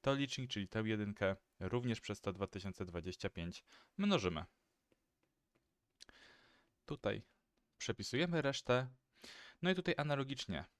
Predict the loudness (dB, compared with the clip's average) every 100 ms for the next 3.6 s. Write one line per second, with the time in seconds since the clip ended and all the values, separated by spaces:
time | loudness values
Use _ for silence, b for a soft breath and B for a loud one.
0 | _ 0 4 6 4 4 2 4 -2 -2
1 | 0 2 2 4 2 2 -2 _ -2 -2
2 | 2 0 0 -2 -2 -2 -6 -4 -4 -6
3 | -8 0 4 4 2